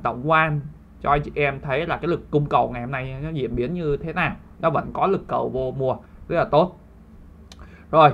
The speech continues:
chúng ta thấy là cái phân bổ các cái lớp cổ phiếu ngày hôm nay thì các cái cổ phiếu giảm nó chiếm đa số, nhưng mà cái được một cái là chúng ta thấy là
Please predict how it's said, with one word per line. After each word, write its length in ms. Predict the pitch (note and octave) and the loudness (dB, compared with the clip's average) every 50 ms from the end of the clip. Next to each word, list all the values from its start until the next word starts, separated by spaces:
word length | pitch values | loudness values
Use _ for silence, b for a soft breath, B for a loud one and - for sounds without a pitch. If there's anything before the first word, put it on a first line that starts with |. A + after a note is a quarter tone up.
| - | 4
chúng 100 | - D#3 | -2 0
ta 120 | F#3+ F#3+ F#3 | 2 2 2
thấy 140 | - E3 | 4 2
là 60 | F#3+ G#3+ | 2 2
cái 160 | G#3+ G#3 G#3 - | 0 0 -2 -2
phân 160 | G3+ G3 F#3+ | -2 0 2
bổ 200 | E3 A#2+ B2+ C#3+ | 2 2 2 2
các 100 | D#3 F#3+ F#3 | 0 -2 0
cái 80 | A#3 G#3+ | 2 2
lớp 100 | A#3 B3 - | 2 2 0
cổ 100 | - B2+ | -4 -4
phiếu 220 | - - D3+ F3+ | -2 0 0 0
ngày 140 | G#3+ F#3+ D3+ | 0 -2 -2
hôm 120 | D3 D3 | -2 0
nay 200 | D#3+ E3 D#3 D#3 | 0 0 0 0
thì 260 | D3+ D#3+ D#3 C3+ C3 - | 0 -2 -6 -6 -6 -4
các 120 | - F3 F3 | -4 -4 -4
cái 100 | - A#3 A#3 | -4 -6 -6
cổ 100 | - A#2 | -6 -6
phiếu 200 | - - F3+ E3 | -4 -2 -2 -2
giảm 260 | E3 C3 C3 B2+ B2 | -2 -2 -4 -4 -6
nó 80 | C3 D3 D3+ - | -6 -8 -8 -6
chiếm 220 | - C#3 D3 F3+ | -6 -4 -2 0
đa 140 | F#3+ E3 D#3+ | 0 0 0
số, 340 | D3+ - D#3 C#3+ F3+ A3 B B B B B B | 2 2 4 4 4 2 B B B B B B
nhưng 120 | - F3 F3+ | -2 0 2
mà 80 | E3 C3+ | 2 2
cái 240 | C#3+ F3+ G#3 B3 B3 | 2 2 0 0 0
được 300 | A#3+ G3 E3+ D3+ C3+ - | 2 4 4 4 4 2
một 120 | B2+ A2+ - | -2 -6 -4
cái 200 | C3+ B2+ C#3 F#3 | -4 -2 -2 0
là 80 | F#3 | -2
chúng 140 | D3+ D3 D3 | -2 -2 0
ta 120 | - D#3+ C#3+ | 0 0 0
thấy 220 | C#3+ D#3 C3 C#3+ | 0 0 -2 0
là 280 | D#3+ D#3+ C3+ B2+ C#3 | 0 0 0 0 0